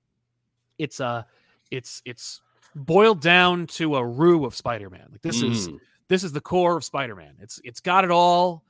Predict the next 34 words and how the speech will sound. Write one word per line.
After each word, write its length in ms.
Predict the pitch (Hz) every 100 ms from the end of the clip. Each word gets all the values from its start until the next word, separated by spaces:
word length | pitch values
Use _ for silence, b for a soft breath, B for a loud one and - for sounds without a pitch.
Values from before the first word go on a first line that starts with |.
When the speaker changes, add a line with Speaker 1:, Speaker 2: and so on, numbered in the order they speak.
| _ _ _ -
Speaker 1:
I-, 120 | 123 -
there's 200 | 139 131
a 60 |
heavy 340 | 123 156 185 190
implication 640 | 180 165 156 160 160 180
of 80 | 156
other 160 | 156 156
things. 600 | 156 156 156 156 151 - -
Speaker 2:
Oh, 160 | 101
yeah. 220 | 87 80 55 - 127
Speaker 1:
But 260 | 160 160 - _ _
we're 160 | 160 160
really 200 | 165 165
focusing 480 | 165 156 147 160 147
on 120 | 143
just 160 | 147
this 160 | 156 139
one 160 | 147 147
story 280 | - 143
he's 120 | 135 131
in. 300 | 139 143 143 _ _ _ _
Speaker 2:
Early 300 | 135 147 143 139
in 80 |
his 140 | 147 123
career, 360 | - 131 131 135
too, 280 | - 135
which 140 | 139 139
I 100 | 117
like. 300 | 120 127 - _ _ -
Speaker 1:
Yeah. 340 | 147 160 170 139 _ -
Speaker 2:
But 120 | -
not 220 | 180 185
so 260 | - 202 151
early. 380 | 92 82 -